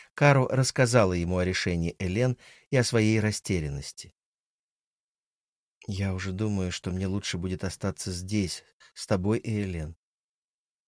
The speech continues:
"Нет", сказал Тревор, "для тебя не лучше. Каро, у тебя нет импланта,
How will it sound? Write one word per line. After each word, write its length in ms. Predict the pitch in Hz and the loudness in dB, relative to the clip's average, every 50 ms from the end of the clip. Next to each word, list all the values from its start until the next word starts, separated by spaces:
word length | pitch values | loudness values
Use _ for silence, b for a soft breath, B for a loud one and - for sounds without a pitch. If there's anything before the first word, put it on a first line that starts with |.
| _ - | _ -8
"Нет", 440 | - 78 85 80 71 - _ _ _ _ _ | -4 -2 -2 -2 -2 -6 _ _ _ _ _
сказал 400 | - - - - 78 71 69 71 | -20 -14 -10 -8 -8 -8 -8 -10
Тревор, 440 | - - - - - - - - _ _ _ _ _ _ _ _ _ _ _ _ - | -12 -12 -14 -14 -14 -16 -20 -20 _ _ _ _ _ _ _ _ _ _ _ _ -4
"для 200 | 131 120 117 110 | -2 0 0 0
тебя 280 | - - 104 95 98 85 | 0 0 0 0 0 0
не 120 | 80 76 | 0 -2
лучше. 420 | 71 67 67 62 - - - - _ _ _ _ _ _ _ _ _ _ _ _ _ _ _ _ b b b b b _ - | -4 -6 -8 -10 -12 -12 -14 -14 _ _ _ _ _ _ _ _ _ _ _ _ _ _ _ _ b b b b b _ -6
Каро, 340 | - 151 131 110 82 73 62 | 0 0 2 2 2 0 -2
у 120 | - 95 | -4 -6
тебя 240 | - - 117 123 127 | -6 -2 0 2 4
нет 240 | 127 139 143 - - | 4 4 4 2 0
импланта, 640 | 101 92 - 95 92 80 73 65 - - - - | -2 -2 -2 -2 -2 -2 -2 -4 -8 -12 -20 -20